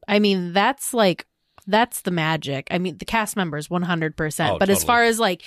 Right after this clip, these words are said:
Speaker 1: the physica-, like, the physical parks, the details that are in there are just so magical. And that's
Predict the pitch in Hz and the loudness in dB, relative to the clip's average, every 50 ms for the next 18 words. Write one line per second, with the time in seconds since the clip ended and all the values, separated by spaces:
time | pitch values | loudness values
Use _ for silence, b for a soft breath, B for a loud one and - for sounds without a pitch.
0 | B B B B - 190 - - - - - 226 220 196 226 220 - - 233 - | B B B B -8 -8 -8 -10 -6 0 0 2 2 2 0 -2 -2 -2 -4 -4
1 | - 190 202 185 170 - 175 - - 226 208 202 214 208 233 196 190 196 - _ | -2 0 0 0 0 0 -4 0 2 2 2 2 2 2 4 4 4 2 0 _
2 | _ _ _ _ _ - - 214 175 117 - _ - - - - b b b b | _ _ _ _ _ -6 -2 0 0 0 -2 _ -10 -10 -10 -10 b b b b
3 | 202 185 208 190 165 185 226 233 220 - - 226 180 151 151 165 160 156 160 147 | -4 -2 -2 0 2 2 2 2 2 2 2 2 2 2 0 0 -2 -2 -2 -2
4 | 160 170 170 160 156 - 175 175 175 - 196 196 202 202 - - - 202 180 175 | -4 -4 -4 -4 -4 -2 -2 -2 0 2 2 2 2 2 0 0 0 0 0 0
5 | 170 165 175 190 190 202 190 - 175 160 160 160 160 170 - - - - | -2 -2 -4 -4 -4 -6 -6 -6 -4 -6 -4 -4 -4 -4 -4 -6 -10 -14